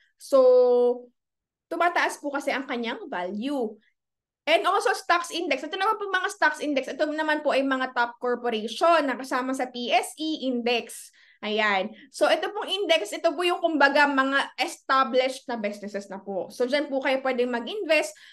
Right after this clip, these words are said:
Ako, nag-i-stocks, nag-, nag-i-invest ako sa stocks sa Col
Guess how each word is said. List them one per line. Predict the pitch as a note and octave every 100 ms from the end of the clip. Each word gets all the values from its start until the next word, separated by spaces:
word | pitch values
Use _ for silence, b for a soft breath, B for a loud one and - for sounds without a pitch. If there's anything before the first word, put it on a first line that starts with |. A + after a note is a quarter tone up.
| B E4+
Ako, | G#4 F4+ F4+
nag-i-stocks, | F4 E4+ F4+ F#4+ E4 D#4+ - - C4
nag-, | D#4 D#4 C4
nag-i-invest | D#4 E4 E4 D4+ E4+ F4+ E4+ E4+ F4
ako |
sa | E4+
stocks | E4 - C4 B3 A#3+ - - _ _ b b
sa | - D#4+ D4+ D#4 E4+
Col | - D4 D4